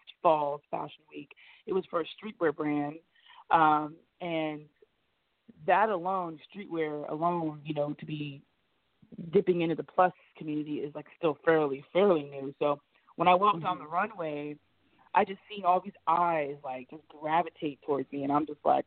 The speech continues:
Speaker 1: "Oh, this is the time." And I look at the videos after, and everyone's just like, "Whoa," you know. So I, a lot of people are very, um, very supportive, and then there are some, of course,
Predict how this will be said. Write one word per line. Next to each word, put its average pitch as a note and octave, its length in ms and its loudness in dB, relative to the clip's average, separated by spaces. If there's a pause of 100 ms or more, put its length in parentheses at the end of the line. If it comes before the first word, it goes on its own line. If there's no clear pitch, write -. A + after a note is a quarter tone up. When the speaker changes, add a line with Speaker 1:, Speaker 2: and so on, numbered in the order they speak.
(120)
Speaker 1:
"Oh, D3+ 520 4
this F3+ 160 -4 (100)
is C#3 200 -10
the C3+ 60 -18 (120)
time." E3+ 540 0
And D#3+ 160 -6
I D#3+ 100 6
look E3+ 140 2
at F3+ 80 -2
the F3 80 2
videos F3 440 4
after, E3 680 -2 (440)
and F3+ 80 -4
everyone's F#3+ 440 -4
just - 220 -18
like, D3+ 200 -12
"Whoa," F3+ 420 0 (420)
you F3+ 140 -4
know. D#3+ 260 4
So G#3+ 80 6
I, G#3+ 100 6 (560)
a G#3+ 80 0
lot A#3+ 240 0
of C#4+ 60 -12
people A#3+ 300 -10
are F#3 260 2
very, F3 640 -6 (400)
um, D#3 440 0 (360)
very F3 260 -2
supportive, D#3+ 500 -2
and A3 80 -4
then B3+ 100 -2 (140)
there B3+ 140 6
are B3+ 200 4
some, A#3 140 -2 (120)
of F#3+ 120 -2
course, E3+ 340 -2